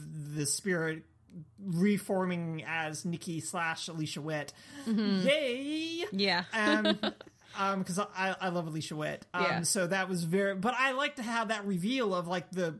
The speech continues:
Speaker 1: Grace growing over the ruined portrait.
Speaker 2: Yeah.
Speaker 1: And then pulling off the bag and revealing Alicia Witt. And I just went,
Speaker 2: Yeah.
Speaker 1: "Oh, this is very good. I'm very excited about this." Um, so how did you feel about it?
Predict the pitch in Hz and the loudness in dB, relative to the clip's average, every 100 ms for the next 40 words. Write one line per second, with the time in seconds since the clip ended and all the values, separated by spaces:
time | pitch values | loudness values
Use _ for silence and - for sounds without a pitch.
0 | - - 175 196 190 - 165 156 175 185 | -8 -4 0 0 -2 -4 -2 0 2 2
1 | 180 175 170 175 165 170 156 147 160 160 | 0 -2 0 2 2 0 0 0 0 0
2 | 156 147 - 170 180 - 147 135 - - | -2 -4 -6 -4 -4 -8 -8 -8 -10 -8
3 | 202 208 175 175 180 185 165 - 208 196 | 0 2 2 2 2 2 2 0 0 -4
4 | 190 170 175 - 175 165 170 180 160 151 | -6 -4 -4 -4 -6 -4 -2 0 -2 -4
5 | 151 151 160 175 170 165 151 151 - 156 | -2 0 2 0 0 -4 -4 -6 -6 -4
6 | 208 151 165 156 208 185 165 160 - - | -4 -4 -6 -6 -6 -6 -6 -10 -12 -4
7 | 175 170 165 156 - 170 147 156 165 160 | 0 2 2 2 2 2 2 0 0 0
8 | 160 165 151 147 165 170 160 170 160 151 | -2 -4 -4 -4 -2 -2 -2 -2 -4 -6
9 | - 139 147 143 135 - 147 147 - - | -6 -6 -6 -8 -10 -12 -12 -8 -10 -2
10 | 254 277 277 - 302 302 277 294 247 160 | -2 0 0 0 2 0 -4 -6 -4 -6
11 | 139 139 | -8 -12